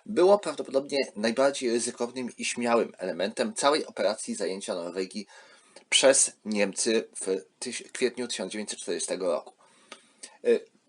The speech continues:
ten fragment był o tyle ryzykowny, że niemieckie niszczyciele miały przewieźć żołnierzy, a potem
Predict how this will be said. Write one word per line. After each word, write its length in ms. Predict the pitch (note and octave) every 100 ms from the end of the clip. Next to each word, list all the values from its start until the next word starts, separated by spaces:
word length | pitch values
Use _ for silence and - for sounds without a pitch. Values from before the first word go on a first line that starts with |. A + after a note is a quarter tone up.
| _ _
ten 180 | - A3
fragment 580 | G#3+ G3 F#3 F3 D#3+ D3+
był 200 | A#2 - -
o 80 |
tyle 220 | C3+ E3+ F3
ryzykowny, 720 | C#3+ C#3 C3 G#2+ - F#2+ C3+ - -
że 420 | G2 B2+ C3+ - _ _ _
niemieckie 380 | B2 D3 - F#3
niszczyciele 560 | E3+ - C#3 D3 D3 C#3
miały 240 | B2 A2
przewieźć 520 | - - B2 F#2 F2+
żołnierzy, 500 | G2+ F#2+ G2+ B2 F3
a 80 | -
potem 340 | D3+ D#3 F3